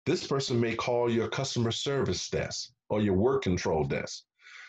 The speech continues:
This information accurately captured can be relayed to police authorities. And now they can do what they are trained to do, which is eliminate that bomb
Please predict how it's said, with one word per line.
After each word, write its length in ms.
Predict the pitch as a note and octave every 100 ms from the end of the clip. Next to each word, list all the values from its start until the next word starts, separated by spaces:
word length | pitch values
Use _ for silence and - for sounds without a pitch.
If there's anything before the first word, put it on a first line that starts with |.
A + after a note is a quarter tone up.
| - _ -
This 180 | F#3+ F3+
information 920 | D3 C#3+ C#3+ C#3+ B2+ B2+ B2 F2 -
accurately 500 | A2+ C3+ B2 F#2+ F2+
captured 640 | - D#3 D#3+ E3 E2 D#2
can 160 | - G2+
be 80 | G2
relayed 600 | F#2 F#2+ A#2 C3+ G2 G2+ - _
to 400 | - A2+ F#2+ F#2+ - _ -
police 340 | G#2+ G2+ G#2
authorities. 720 | G2 - F#2 C#2+ - D2 - - _ - -
And 180 | G2+ G2+
now 320 | G2 F#2 E2+ D#2+ F2
they 240 | C#3+ F3+
can 260 | C#3 G#2 F#2+
do 220 | G#2 G2+
what 260 | G2 G2
they 160 | - E3+
are 140 | A#2
trained 420 | G2 - F#2 F2 E2+
to 80 |
do, 260 | D2 C#2+ - - _ _ -
which 240 | G2+ G2+
is 140 | F#2+ F#2
eliminate 680 | F2+ G#2 D3 C#3+ A#2+ A2 A2
that 260 | F#2+ F2
bomb 300 | G2 F#2+ E2